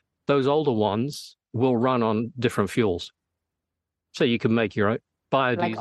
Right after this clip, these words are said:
Speaker 1: as an
Speaker 2: oil?
Speaker 1: example. Yeah, old engine oil, old cooking oil, new cooking oil. There's all sorts of things you can do. You have to make some minor modifications, but they'll run fine on it. In fact, they run better on it. So you, you can do things like that.
Speaker 2: And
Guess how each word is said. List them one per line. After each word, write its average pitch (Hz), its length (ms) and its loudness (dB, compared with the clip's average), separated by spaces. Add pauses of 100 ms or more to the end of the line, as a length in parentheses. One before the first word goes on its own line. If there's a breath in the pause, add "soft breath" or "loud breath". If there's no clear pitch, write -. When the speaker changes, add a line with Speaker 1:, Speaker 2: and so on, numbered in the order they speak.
(120)
Speaker 1:
as 196 60 0
an 208 60 -2
Speaker 2:
oil? 202 40 -2
Speaker 1:
example. 117 560 -4
Yeah, 120 140 2
old 127 240 2
engine 117 280 0
oil, 113 380 0
old 117 220 -2
cooking 120 340 0
oil, 113 460 0 (240 soft breath)
new 120 240 2
cooking 110 400 0
oil. 110 180 2
There's 131 140 -2
all 170 100 2
sorts - 260 -2
of 123 80 0
things 117 220 0
you 110 80 -2
can 131 100 -4
do. 139 60 0
You 117 100 2
have 123 100 -2
to - 100 -6
make 120 140 -2
some 120 120 -2
minor 113 240 0
modifications, 110 720 -2
but 139 120 0
they'll 151 120 0
run 147 160 -2
fine 131 320 0
on 92 80 -2
it. 98 40 -4
In 107 60 -8
fact, 127 160 0
they 117 60 2
run 120 180 0
better 107 380 -2
on 82 80 -8
it. 82 100 -14 (300)
So - 160 0
you, 107 180 2
you 139 160 0
can 147 140 0
do 139 140 0
things 104 280 -2
like 95 160 0
that. 92 240 -2 (640)
Speaker 2:
And 185 400 4